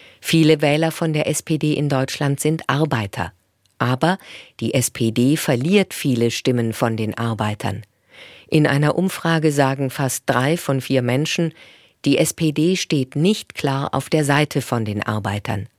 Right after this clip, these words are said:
Darum wählen Arbeiter oft andere Parteien. Zum Beispiel wählen manche Arbeiter die A F D. Lars Klingbeil ist ein Chef von der S P D in Deutschland. Lars Klingbeil sagt,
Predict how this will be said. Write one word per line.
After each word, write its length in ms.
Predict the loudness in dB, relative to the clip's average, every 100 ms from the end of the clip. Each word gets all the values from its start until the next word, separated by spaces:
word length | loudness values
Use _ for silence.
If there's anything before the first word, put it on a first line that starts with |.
| _ _ _ -20 -8 -2
Darum 420 | 0 2 0 2
wählen 360 | 0 0 -2
Arbeiter 640 | 0 0 2 0 2 0 -2
oft 240 | -4 -2
andere 400 | 2 4 2 0
Parteien. 760 | -4 -6 -6 -4 -2 -2 -4 -10 _ -20 -20 -8
Zum 180 | 2 4
Beispiel 540 | 4 2 0 0 0 0
wählen 340 | -2 -2 -2
manche 440 | -2 -2 -4 -4
Arbeiter 580 | -2 0 0 0 -2 -4 -4 _ _
die 160 | 0 0
A 180 | 0 -2
F 200 | -4 0
D. 320 | 0 0 -8 _ _ _ _ -20 -10 2
Lars 320 | 2 2 -2
Klingbeil 560 | -2 0 2 2 0
ist 260 | 0 -2 0
ein 160 | 0 0
Chef 280 | 0 0
von 320 | -2 -2 -2 0
der 180 | -2
S 140 | -2 -2
P 160 | -2
D 140 | 0 -2
in 160 | 0
Deutschland. 680 | 0 0 -2 -4 -4 -4 -12 _ _ _ _
Lars 380 | 0 0 0 -6
Klingbeil 560 | 0 2 4 2 2 2
sagt, 380 | 0 0 -6